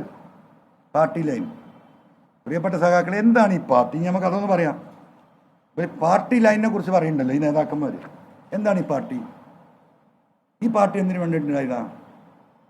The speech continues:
ഇത് കമ്മ്യൂണിസ്റ്റ് പാർട്ടിയാണ്. ഈ നാട്ടിലെ സാധാരണക്കാർക്കും പാവങ്ങൾക്കും തൊഴിലാളികൾക്കും കഷ്ടപ്പെടുന്നവർക്കും നീതി നിഷേധിക്കുന്നവർക്കും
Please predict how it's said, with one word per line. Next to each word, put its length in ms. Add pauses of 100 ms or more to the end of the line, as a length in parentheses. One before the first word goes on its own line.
(280)
ഇത് 140
കമ്മ്യൂണിസ്റ്റ് 540
പാർട്ടിയാണ്. 420 (1120)
ഈ 20 (120)
നാട്ടിലെ 420
സാധാരണക്കാർക്കും 800
പാവങ്ങൾക്കും 680 (500)
തൊഴിലാളികൾക്കും 800
കഷ്ടപ്പെടുന്നവർക്കും 840 (480)
നീതി 440
നിഷേധിക്കുന്നവർക്കും 840